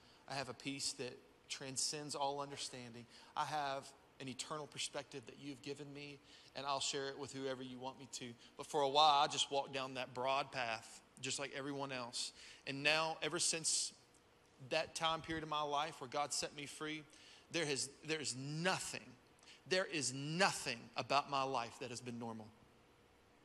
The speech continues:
It's like every day, it's like, "Holy Spirit, what do you wanna do?" Every day, every year, what, what's going on? In fact, even recently, three months ago, just to be completely vulnerable,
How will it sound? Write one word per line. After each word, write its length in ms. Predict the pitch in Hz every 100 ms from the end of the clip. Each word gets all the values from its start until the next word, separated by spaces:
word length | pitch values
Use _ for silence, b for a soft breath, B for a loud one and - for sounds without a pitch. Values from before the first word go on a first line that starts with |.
| - B B B B - - - - - - -
It's 180 | 170 220
like 160 | 175 180
every 260 | 165 175
day, 200 | 170 175
it's 120 | 147 151
like, 120 | 156
"Holy 200 | 147 151
Spirit, 280 | - 156 151
what 100 | 147
do 60 |
you 80 | 156
wanna 100 | 156
do?" 200 | 151 147 - - - - - - - - - - - B B B 139
Every 240 | 143 160
day, 200 | 170 151
every 240 | 151 151 160
year, 240 | 160 139
what, 240 | 127 165 156
what's 160 | 156
going 240 | - 165 160
on? 180 | 165 127 - - - - - - - - - - -
In 60 | 139
fact, 200 | 180 190
even 220 | 175 156
recently, 360 | 180 - 156
three 240 | 135 170 180
months 260 | 175 180
ago, 160 | 143 131
just 160 | 143 -
to 40 |
be 100 | 151
completely 600 | 135 139 - 156 160 180
vulnerable, 520 | 135 127 147 156 180